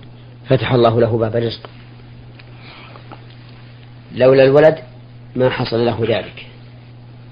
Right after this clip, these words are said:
لأن رزق الولد على الله، وكم من إنسان رزق برزق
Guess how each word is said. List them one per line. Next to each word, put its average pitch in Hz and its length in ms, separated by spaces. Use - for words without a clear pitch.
لأن 127 280
رزق 139 300
الولد 135 260
على 127 160
الله، 110 240
وكم 139 280
من 135 140
إنسان 123 460
رزق 123 340
برزق 107 500